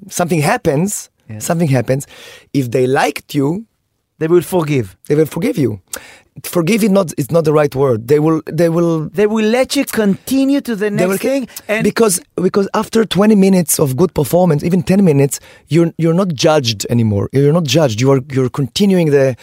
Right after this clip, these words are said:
Speaker 2: Yes.
Speaker 1: st-, and you're building, and you're building, and you're building. In my, in my show, I'm building like this. There's, like, something like this. There's lots of traps,
Speaker 2: Mm-hmm.
Speaker 1: and I did not succeed.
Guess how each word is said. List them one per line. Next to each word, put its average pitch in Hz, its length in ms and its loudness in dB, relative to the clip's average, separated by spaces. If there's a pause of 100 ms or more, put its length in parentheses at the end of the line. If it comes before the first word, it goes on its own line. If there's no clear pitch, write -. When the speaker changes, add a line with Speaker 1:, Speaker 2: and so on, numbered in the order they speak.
(260)
Speaker 2:
Yes. 135 160 -6
Speaker 1:
st-, 117 120 -2
and 156 100 2
you're 143 80 0
building, 165 380 0
and 151 80 0
you're 147 100 -2
building, 170 340 -2
and 151 100 0
you're 135 80 -2
building. 131 340 -2 (400)
In 127 160 0
my, 202 360 0
in 127 100 -2
my 165 160 0
show, 143 400 0 (220)
I'm 135 160 -4
building 160 260 -2
like 123 140 0
this. 127 220 0
There's, 117 200 -2
like, 117 140 -4
something 131 280 -4
like 110 140 -2
this. 156 200 0
There's 117 180 -2
lots 135 200 -2
of 113 320 -6
traps, - 600 -4 (200)
Speaker 2:
Mm-hmm. 127 200 -6
Speaker 1:
and 135 120 2
I - 60 -6 (160)
did 120 180 -2
not 139 140 0
succeed. 151 520 -2